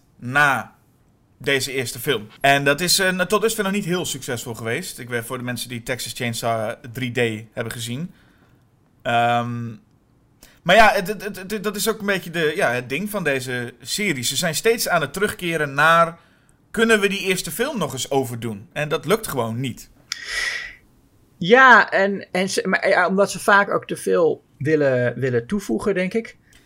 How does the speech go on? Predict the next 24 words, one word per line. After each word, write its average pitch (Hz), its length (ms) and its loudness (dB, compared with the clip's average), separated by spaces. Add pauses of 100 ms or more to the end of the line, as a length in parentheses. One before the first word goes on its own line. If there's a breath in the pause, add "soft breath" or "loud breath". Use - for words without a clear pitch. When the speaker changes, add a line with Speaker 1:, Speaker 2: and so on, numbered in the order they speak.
(160 loud breath)
Speaker 2:
En, 165 240 4
ja, 139 180 6
en, 185 140 6
Speaker 1:
Ja. - 60 -2
Speaker 2:
en 190 140 4
omdat 156 260 2
ze 160 120 -2
nu 156 360 -2 (120)
gewoon 165 320 0
niet 165 200 -2
meer 156 440 2 (120)
Tobe 160 320 4
Hooper 156 240 2
in 151 80 4
de 147 60 0
jaren 151 280 4
zeventig 156 440 2
zijn 143 360 4
met 139 180 2
een, 143 220 -2
met 135 160 -2
een, 131 180 -6
met 147 220 -4
een, 135 260 -6